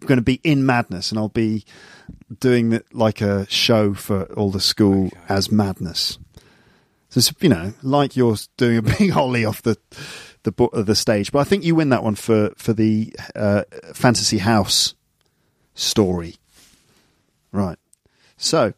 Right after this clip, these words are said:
Speaker 1: do you ever? Are you ready for another one?
Speaker 2: Yeah.
Speaker 1: Really? Can you, can you do that again, but less sarcastic? No. So,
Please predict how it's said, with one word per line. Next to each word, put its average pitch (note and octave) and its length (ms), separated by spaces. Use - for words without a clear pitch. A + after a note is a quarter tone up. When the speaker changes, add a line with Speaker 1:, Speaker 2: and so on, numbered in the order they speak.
Speaker 1:
do E3 120
you G3+ 180
ever? E3+ 340
Are - 20
you C3 80
ready D3 160
for D#3 140
another D#3 180
one? G#3 220
Speaker 2:
Yeah. F#2 460
Speaker 1:
Really? E3 520
Can C#3+ 120
you, C#3 140
can - 180
you D#3 80
do E3 140
that D#3 140
again, D3+ 200
but C3 100
less C3 240
sarcastic? D3+ 680
No. B2 520
So, A#2 340